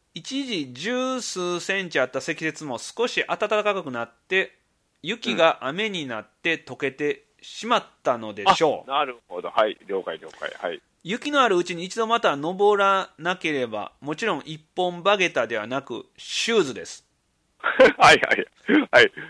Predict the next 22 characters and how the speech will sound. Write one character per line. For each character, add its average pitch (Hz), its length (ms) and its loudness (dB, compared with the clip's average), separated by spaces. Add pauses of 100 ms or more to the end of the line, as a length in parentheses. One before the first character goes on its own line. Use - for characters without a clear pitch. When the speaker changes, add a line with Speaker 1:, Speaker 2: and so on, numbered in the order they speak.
(300)
Speaker 1:
コ 240 120 4
ロ 285 100 6
ナ 294 120 4
禍 240 120 4
が 156 160 4
な 139 180 -2
か 240 120 0
な 233 120 0
か 220 240 4
収 214 200 -2
ま 208 180 -2
り 202 260 -10 (200)
そ 147 560 -2 (100)
う - 40 -14
に 110 120 -10
な 156 200 -2
く、 - 240 -8 (560)
Speaker 2:
う 131 60 -8
ん。 185 280 -8 (100)
Speaker 1:
状 196 240 2
況 208 240 0
は 214 240 4